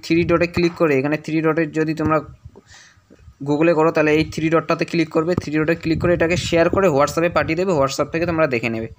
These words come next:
ঠিক আছে? এটা সম্পূর্ণটা কিন্তু আমি মোবাইল ফোনে দেখাচ্ছি, যাদের ডেস্কটপ আছে তাদের কিন্তু এই সমস্যাটা হবে না। তো সেখান থেকে আমি দেখিয়ে দিচ্ছি।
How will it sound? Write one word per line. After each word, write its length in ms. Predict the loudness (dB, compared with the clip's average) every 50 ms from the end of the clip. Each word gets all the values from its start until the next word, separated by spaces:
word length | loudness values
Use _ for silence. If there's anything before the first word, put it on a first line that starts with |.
| -6 -4
ঠিক 120 | 0 0 0
আছে? 120 | 2 2 2
এটা 140 | 2 0 0
সম্পূর্ণটা 520 | 0 -2 -2 -2 0 0 0 0 2 0 0
কিন্তু 180 | 2 2 2 2
আমি 160 | 2 2 0
মোবাইল 260 | 2 2 2 2 2
ফোনে 180 | 2 0 -2 0
দেখাচ্ছি, 300 | 0 0 0 -2 -2 -4 -2
যাদের 280 | 0 0 2 2 -2 -2 -4 -14 -20 -20 -20 -12 _
ডেস্কটপ 340 | -2 -2 -2 2 0 2 2
আছে 160 | 2 0 0
তাদের 220 | 0 2 0 0 -2 -2
কিন্তু 180 | -4 -2 0 0
এই 100 | 0 0
সমস্যাটা 440 | -2 -2 -4 -2 -2 -2 -2 0
হবে 200 | 0 0 0 0
না। 120 | 0 0 -2 -4 -8 -18 -20 -20 -20 -20 -20 -20 _ -20 -20 -20 -20 -20 _ _ _ _ _ _ _
তো 100 | 0 2 2
সেখান 300 | 2 0 -2 0 0 0 0
থেকে 140 | 0 0 2
আমি 160 | 2 2 2 2
দেখিয়ে 280 | 0 0 2 0 0
দিচ্ছি। 320 | 0 0 -2 -4 -6 -4